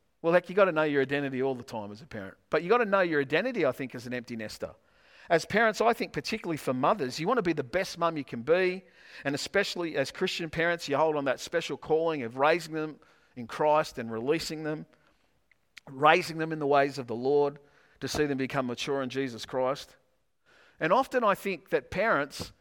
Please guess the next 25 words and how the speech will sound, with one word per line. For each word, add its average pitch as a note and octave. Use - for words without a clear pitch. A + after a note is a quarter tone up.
become E3
so A#3
wrapped A3
up E3+
in D#3+
being E3
a D3+
parent. C3
Mums F3
can D#3+
become D#3
so G#3+
wrapped A3+
up F3
in C#3
being D#3+
a D3+
mum C3
that E3+
you E3+
forget -
who D#3
you E3
are. F2+
And E3